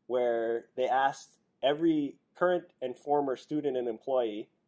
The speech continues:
to send in complaints against this guy, Title nine complaints.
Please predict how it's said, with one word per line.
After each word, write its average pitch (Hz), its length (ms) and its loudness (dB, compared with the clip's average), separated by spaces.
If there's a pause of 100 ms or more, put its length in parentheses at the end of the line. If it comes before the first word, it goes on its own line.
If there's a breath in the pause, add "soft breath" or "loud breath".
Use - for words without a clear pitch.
(320)
to 120 240 -6
send 139 320 -2
in 127 140 -2
complaints 131 500 -4
against 101 320 -12
this 104 160 -14
guy, 85 260 -6 (440)
Title 120 200 0
nine 113 220 -4
complaints. - 480 -16